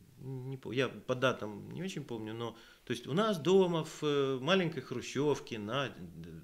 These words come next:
Ну, сначала был, конечно, Анатолий Николаевич Добрянский, когда там вот «Песня Мрии», которую там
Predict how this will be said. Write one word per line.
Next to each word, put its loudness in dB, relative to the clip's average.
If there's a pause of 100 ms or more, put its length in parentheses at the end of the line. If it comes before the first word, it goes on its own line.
(760)
Ну, 0
сначала 4
был, -2
конечно, -4
Анатолий -4
Николаевич -6
Добрянский, -6
когда -8 (300)
там -8
вот -10
«Песня -4
Мрии», -2 (380)
которую -12
там -12